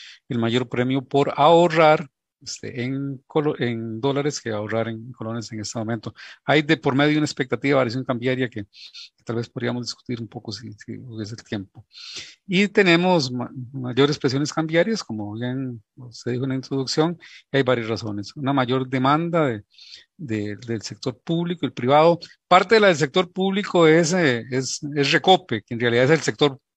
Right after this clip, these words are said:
privado, ¿verdad? Recope no demanda dólares para, para, para comprar petróleo, para dejarse pagar. Es, es,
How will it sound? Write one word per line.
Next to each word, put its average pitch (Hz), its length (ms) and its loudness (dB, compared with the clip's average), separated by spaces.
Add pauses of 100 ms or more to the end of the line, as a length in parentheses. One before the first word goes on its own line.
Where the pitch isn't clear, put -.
(160)
privado, 135 460 6
¿verdad? 123 260 -2 (300)
Recope 143 400 2
no 160 120 4
demanda 156 340 4
dólares 151 300 2
para, 117 300 -6 (220)
para, 104 320 -4 (320)
para 120 160 -2
comprar 113 200 0
petróleo, 147 380 0
para 131 140 0
dejarse 117 260 -2
pagar. 135 220 2
Es, 117 180 -4
es, - 340 -6